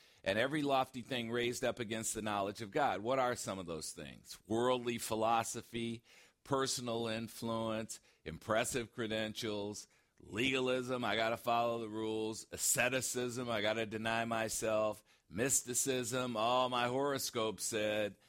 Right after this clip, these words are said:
and do-it-yourself lifestyles. And we're taking every thought captive to obedience to Christ. You cannot lose by obeying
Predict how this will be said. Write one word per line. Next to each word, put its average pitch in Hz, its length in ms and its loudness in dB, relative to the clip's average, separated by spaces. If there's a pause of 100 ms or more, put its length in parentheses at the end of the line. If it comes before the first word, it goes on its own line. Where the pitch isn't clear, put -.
(340)
and 101 260 -2
do-it-yourself 117 840 0
lifestyles. 85 840 -4
And 101 160 -2
we're 123 100 2
taking 120 480 -2 (100)
every 135 500 0
thought 131 440 2
captive 78 760 0
to 104 180 -2
obedience 98 640 -2
to 92 80 -12
Christ. 82 540 -6
You 127 180 -4 (100)
cannot 131 640 2
lose 117 920 -2 (640)
by 107 220 4
obeying 101 880 -2